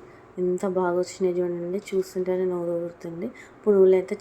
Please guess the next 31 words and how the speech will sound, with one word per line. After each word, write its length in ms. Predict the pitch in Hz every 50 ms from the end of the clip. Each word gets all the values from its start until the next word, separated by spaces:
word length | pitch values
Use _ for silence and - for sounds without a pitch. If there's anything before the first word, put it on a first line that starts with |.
| - 202
చాలా 420 | 185 170 165 170 175 175 180 185
బాగా 320 | 180 175 180 170 170 170 170
వచ్చినాయి, 360 | 170 170 - - - 196 220
మీరు 220 | 220 196 185 175 175
కూడా 200 | 180 180 175 190
ట్రై 280 | 185 - - 175 170 170
చేయండి. 480 | 165 165 170 170 170 170 170 175 214 240 - - - - - - 196
మా 60 | 190
ఛానల్ 460 | 185 - 190 180 175 180 175 175 175
అయితే 220 | 180 180 - 190
సబ్స్క్రైబ్ 640 | 190 208 185 180 180 - - - - 185 180 175 - - - -
చేయండి. 520 | 175 170 170 170 165 170 170 170 180 - - - - - - - - - - - - - - - - -
Do 180 | - 202 214 214 220 220 220 -
subscribe 760 | 196 190 - - - - - 190 190 185 185 185 185 185 185 - - -
friends. 400 | 196 196 190 190 190 190 190 - - - - - - - - - - - - - - - - -
పునుగులు 320 | - 240 220 220 220 226 226
ట్రై 300 | 220 208 202 190 190 196
చేసి 280 | 196 190 190 190 -
ఎలా 200 | 190 180 185 180
వచ్చాయో 420 | 185 185 185 185 - - 185 180 185
నాకు 200 | 190 190 190 190
కామెంట్ 500 | - 175 170 170 170 170 170 170 165 170
చేయండి. 300 | 170 170 175 175 190 226 247 - - - - - - - - - - -
మీకు 420 | 220 214 214 - 226 233 240 233 220
షార్ట్ 320 | - 226 202 196 190 180
వీడియోలు 380 | 190 202 202 196 202 196 196 190
కావాలంటే 340 | 190 190 185 185 185 185 208
షార్ట్ 300 | - - 208 190 180 180
వీడియో 320 | 180 185 185 185 185 180
కూడా 180 | 180 175 180 175
పెడతాను. 600 | 180 185 175 - - - 175 180 180 196 269